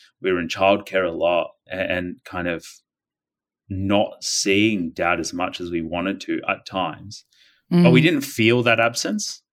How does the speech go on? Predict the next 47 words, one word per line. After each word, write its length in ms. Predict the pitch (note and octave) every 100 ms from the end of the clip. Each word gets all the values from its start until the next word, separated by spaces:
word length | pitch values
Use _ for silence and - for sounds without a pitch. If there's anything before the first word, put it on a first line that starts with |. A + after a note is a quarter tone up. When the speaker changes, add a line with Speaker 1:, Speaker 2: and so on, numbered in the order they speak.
| _
Speaker 1:
'cause 160 | B2
the 80 | A2+
love 300 | G#2+ A2 A#2+
that 120 | A#2+
we 100 | G#2+
had 180 | G2+ G2+
when 100 | F#2+
they 80 | F#2
were 120 | E2+
there 340 | E2+ G2 F#2+ D#2+
was, 300 | E2+ D#2 - -
was 220 | E2 E2
really 240 | E2+ E2
present. 500 | D#2+ - E2 - - _ -
Speaker 2:
Mm. 500 | G3+ F3+ F3 E3 E3+ D#3+
Speaker 1:
And, 240 | F#3+ F#2+
and 220 | F#2+ F#2+
as 160 | - A#2+
a 60 | A#2
sister, 380 | - - G2
Nikki 260 | F2 F2+ F#2+
was 140 | E2
amazing. 500 | E2 D#2+ E2 D#2+ D#2
She 160 | D#2 -
was, 140 | E2
like, 120 | E2+ E2
the 60 |
most 240 | E2+ E2 F2
loving 360 | E2+ E2+ E2
person. 520 | E2 D#2 - - - - _ _ _
And 120 | F2 F2+
as 100 | F2
some 120 | F#2+
of 60 |
your 100 | F2+
listeners 320 | F2 E2+ F2+ E2
might 180 | E2
know, 180 | F2 E2
she 160 | E2 E2
was 280 | D#2+ - - _
killed 220 | - G2
when 100 | F2
she 100 | D#2+
was 120 | D#2+ -
twenty-three. 640 | F2 E2 - F2+ F2 E2
And 120 | D#2
so 280 | - F2+ E2+